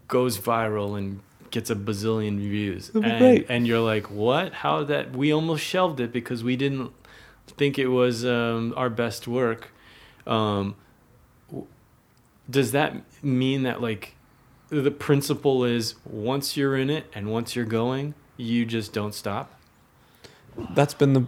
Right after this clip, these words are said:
Speaker 2: philosophy
Speaker 1: Or you
Speaker 2: on all of these,
Speaker 1: be-,
Speaker 2: yes.
Speaker 1: because at one point, I mean, that, that was the philo-, but I mean, in general, because if you are not satisfied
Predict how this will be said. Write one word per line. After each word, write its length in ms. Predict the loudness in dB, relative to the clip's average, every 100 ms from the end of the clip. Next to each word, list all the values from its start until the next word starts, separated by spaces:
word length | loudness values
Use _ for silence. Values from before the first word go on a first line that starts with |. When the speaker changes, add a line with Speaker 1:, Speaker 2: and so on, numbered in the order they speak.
| -2
Speaker 2:
philosophy 480 | 2 4 6 6
Speaker 1:
Or 80 | 8
you 80 | 8
Speaker 2:
on 140 | 8 6
all 180 | 6
of 80 | 6
these, 220 | 4 2 4
Speaker 1:
be-, 60 |
Speaker 2:
yes. 300 | 4 2 -4
Speaker 1:
because 280 | -4 0 4
at 140 | 4
one 180 | 4 0
point, 300 | 0 -4 -2
I 60 | 2
mean, 200 | 2 4
that, 220 | 2 -2 0
that 200 | 0 2
was 220 | 2 2
the 60 | -2
philo-, 240 | -4 -4
but 200 | 0 0
I 60 | 0
mean, 200 | 0 2
in 100 | 0
general, 540 | 2 2 2 0 -2
because 460 | -4 -4 0 0 -2 -14 -2
if 260 | 0 0
you 280 | -4 2 4
are 120 | 4
not 260 | 2 -2 -4
satisfied 840 | -2 -2 -2 -6 -8 -6 -6 -8